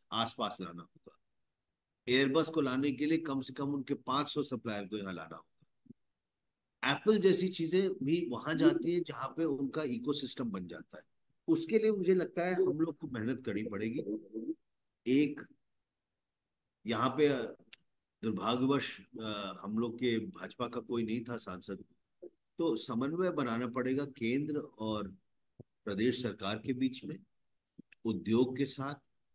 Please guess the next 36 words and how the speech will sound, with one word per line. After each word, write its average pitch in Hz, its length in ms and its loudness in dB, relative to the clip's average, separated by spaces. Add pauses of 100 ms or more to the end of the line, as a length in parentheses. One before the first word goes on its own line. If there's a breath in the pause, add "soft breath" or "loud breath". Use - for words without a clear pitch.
(180)
और 127 140 0
लोकल 113 380 2
जनप्रतिनिधियों 98 800 -2
का, - 200 -12 (500)
जिससे 135 320 6
कि 160 160 -2
कोई 143 300 6
एक 120 540 4
बड़ी 110 240 2
फैक्ट्री 117 420 0
में 110 220 0
बड़ा 107 220 2
उद्योग 104 400 2
भी 131 80 4
कम 120 200 -2
से 127 180 2
कम 127 160 -2
एक 113 240 4
आ 85 80 -6
जाए। 87 240 -8 (1300)
एक 170 280 12
आ 143 100 8
जाएगा 147 320 6
तो 190 120 2
अपने 113 260 0
आप 127 240 0
लोग 120 220 4
आने 101 160 -2
लगते 95 280 -4
हैं। 107 80 2
आप 120 260 0 (180)
Infosys 160 480 4
को 147 120 4
ले 107 140 2
लीजिए, 98 260 0
बैंगलोर 127 680 4